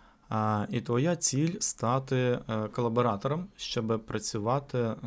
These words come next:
разом зі мною і з іншими нашими членами нашої спільноти. Отже, є такий варіант. Можна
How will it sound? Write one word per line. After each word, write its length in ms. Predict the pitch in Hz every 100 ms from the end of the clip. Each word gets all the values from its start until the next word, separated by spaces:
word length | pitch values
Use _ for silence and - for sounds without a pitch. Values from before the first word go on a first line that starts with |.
| 104 104 101
разом 460 | 104 107 104 110
зі 140 | 98 107
мною 440 | 107 110 120 135
і 120 | 131
з 140 | 107 -
іншими 540 | 110 117 - 123 120
нашими 600 | 117 104 104 - 101 110
членами 500 | 110 - 101 110 113
нашої 380 | 104 98 - 101
спільноти. 540 | - 127 120 104 - - - - _ _ _ _ - - - - - - - - - - - -
Отже, 240 | 165 151
є 120 | 120 156
такий 220 | 135 151
варіант. 520 | 131 127 98 - - - - - - - - - - - - - - - -
Можна 600 | 123 139 131 120 110 107